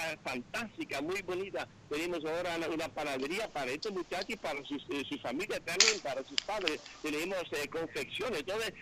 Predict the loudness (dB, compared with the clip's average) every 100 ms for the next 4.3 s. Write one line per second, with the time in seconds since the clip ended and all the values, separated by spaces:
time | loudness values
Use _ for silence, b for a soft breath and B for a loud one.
0 | B -2 0 0 0 2 2 0 2 2
1 | 2 0 0 0 0 -4 -6 -2 -2 0
2 | 0 0 0 0 0 0 0 0 2 2
3 | 2 0 0 -2 0 0 -2 -2 0 0
4 | 0 -2